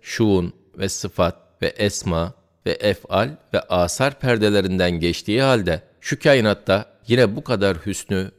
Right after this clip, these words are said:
ve cemali ve kemali göstermiş. İşte şu derece hakiki kemalat-ı zatiyenin bürhan-ı kati ile vücudu sabit olduktan sonra, gayra bakan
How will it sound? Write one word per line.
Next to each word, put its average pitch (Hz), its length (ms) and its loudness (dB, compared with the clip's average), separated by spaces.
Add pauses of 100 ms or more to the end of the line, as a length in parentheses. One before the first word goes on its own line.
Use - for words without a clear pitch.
(100)
ve 90 160 -2
cemali 87 560 0
ve 85 80 -6
kemali 78 480 -4
göstermiş. 73 640 -6 (300)
İşte 127 240 -2
şu 185 200 -4
derece 160 280 0
hakiki 131 420 -4
kemalat-ı 117 600 2
zatiyenin 104 600 2 (300)
bürhan-ı 117 480 2
kati 123 280 -4
ile 104 220 2
vücudu 98 300 0
sabit 95 420 0
olduktan 110 420 -2
sonra, 78 380 -2 (300)
gayra 95 340 4
bakan 90 340 0